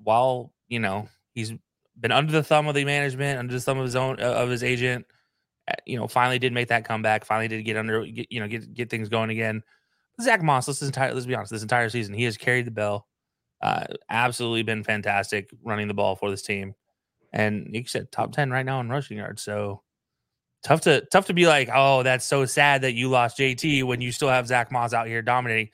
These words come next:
And fantasy owners out there are like, "Okay, cool. So now I don't have anybody taking carries away from Zach Moss from me. Great. I can now take J T and put him back on the bench where he, where, where I wanted him to go, and I can bring back my other running back."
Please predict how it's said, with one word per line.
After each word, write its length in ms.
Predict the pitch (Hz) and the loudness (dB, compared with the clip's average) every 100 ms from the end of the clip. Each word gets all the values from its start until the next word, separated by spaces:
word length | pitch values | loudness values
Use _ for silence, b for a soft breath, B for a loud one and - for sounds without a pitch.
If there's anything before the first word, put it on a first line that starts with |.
| b b b | b b b
And 120 | 117 | -4
fantasy 400 | 101 185 196 131 | 0 2 2 0
owners 240 | 120 107 104 | -2 -2 -2
out 140 | 101 | -2
there 120 | 101 | -2
are 80 | 98 | -4
like, 180 | 95 92 _ _ - | -6 -10 _ _ 0
"Okay, 380 | 139 151 143 - | 2 2 0 -6
cool. 240 | - 151 113 | 0 0 0
So 120 | - | -2
now 200 | 113 120 | 0 2
I 60 | 120 | 2
don't 140 | 120 | 2
have 120 | 131 | 0
anybody 260 | 127 123 123 | -2 -2 -2
taking 320 | 131 123 131 | -2 -4 -6
carries 380 | - - 139 131 | -8 -2 0 0
away 140 | 143 | 0
from 140 | 143 143 | 0 0
Zach 200 | 151 151 | 0 0
Moss 180 | 190 | -2
from 160 | - 110 | -2 -8
me. 160 | 104 - _ _ _ _ | -10 -14 _ _ _ _
Great. 520 | 139 160 165 107 - - | -2 2 2 2 -4 -4
I 80 | 110 | -4
can 160 | 123 | -2
now 160 | 123 117 | 0 2
take 220 | 123 120 | 0 -2
J 140 | 127 131 | -2 -2
T 160 | 147 | -2
and 80 | 127 | -2
put 100 | 143 | -2
him 80 | 135 | 0
back 180 | 135 135 | 0 -2
on 100 | 135 | -4
the 60 | |
bench 220 | 139 147 143 | -2 -2 -2
where 120 | 139 | -2
he, 160 | 143 107 | -2 -4
where, 200 | 147 107 | -2 0
where 180 | 143 147 | 2 2
I 80 | 143 | 2
wanted 240 | 151 151 | 0 -4
him 100 | 147 | -4
to 60 | 147 | -2
go, 160 | 160 | -2
and 80 | 143 | -2
I 40 | |
can 120 | 127 113 | -4 -6
bring 160 | 131 | -4
back 160 | 139 135 | -2 -2
my 140 | 147 | -4
other 160 | 151 160 | -4 -2
running 200 | 170 120 | -4 -4
back." 220 | 113 | -8